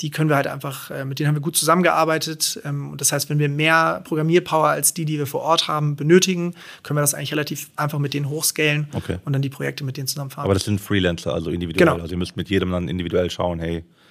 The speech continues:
Speaker 2: wir haben jetzt hier ein Projekt, zwei Monate, kannst du
Speaker 1: Genau, es ist
Speaker 2: einspringen?
Speaker 1: eine Gruppe, die wir auch schon länger kennen, also das
Speaker 2: Okay.
Speaker 1: Team, das sozusagen auch schon länger zusammengearbeitet hat.
Speaker 2: Okay.
Speaker 1: Ähm, das heißt, wir haben am Anfang einmal tatsächlich die Leute dann so ein bisschen zusammengebracht, die haben sich dann zusammen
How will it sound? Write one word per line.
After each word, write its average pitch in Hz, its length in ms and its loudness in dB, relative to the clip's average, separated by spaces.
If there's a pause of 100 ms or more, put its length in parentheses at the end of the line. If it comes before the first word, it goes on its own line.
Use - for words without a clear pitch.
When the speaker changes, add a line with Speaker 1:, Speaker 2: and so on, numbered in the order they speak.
(320)
Speaker 2:
wir 98 60 -6
haben 85 80 2
jetzt 85 140 -2
hier 92 100 4
ein 82 40 -2
Projekt, - 440 -2
zwei 87 120 -2
Monate, 85 440 -2
kannst 82 280 -6
du 85 300 -4 (460)
Speaker 1:
Genau, 160 240 4
es 151 80 0
ist 165 60 0
Speaker 2:
einspringen? 175 60 2
Speaker 1:
eine 156 60 -2
Gruppe, 208 460 8
die 170 100 -4
wir 160 140 8
auch - 40 0
schon 185 120 6
länger 165 180 2
kennen, 196 320 2
also 170 140 0
das 151 100 -2
Speaker 2:
Okay. - 120 -4
Speaker 1:
Team, 190 120 6
das 165 140 4
sozusagen 156 320 -4
auch 156 80 0
schon - 100 4
länger 160 180 0
zusammengearbeitet 165 680 2
hat. 170 260 -2
Speaker 2:
Okay. - 140 -2
Speaker 1:
Ähm, 147 140 0
das - 140 0
heißt, - 180 2
wir 151 80 4
haben 156 100 2
am 147 80 -4
Anfang 160 300 -6
einmal 160 240 2
tatsächlich 151 360 -2
die 151 100 -8
Leute 151 200 -2
dann 147 80 -4
so 143 80 -6
ein - 20 -8
bisschen 143 200 -6
zusammengebracht, 175 640 4
die 160 40 -2
haben 151 60 -2
sich 147 80 -2
dann 147 140 -4
zusammen 147 340 -4